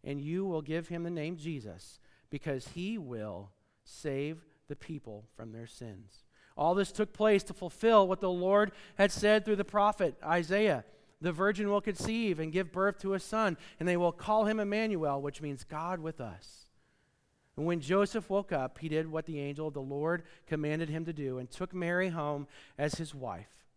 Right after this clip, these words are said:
But he did not consummate their marriage until she gave birth to a son, and he gave him the name Jesus. And hope was restored,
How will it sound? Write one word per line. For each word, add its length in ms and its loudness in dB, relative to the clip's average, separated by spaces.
But 120 0
he 80 -4
did 120 -2
not 260 0
consummate 500 -4
their 120 -8
marriage 380 -8
until 380 -6
she 200 -14
gave 300 -4
birth 300 -6
to 140 -8
a 60 -6
son, 420 -10
and 140 -4
he 100 -6
gave 380 -2
him 200 -8
the 60 -8
name 640 -8
Jesus. 760 -12
And 140 -6
hope 520 -2
was 180 -10
restored, 760 -12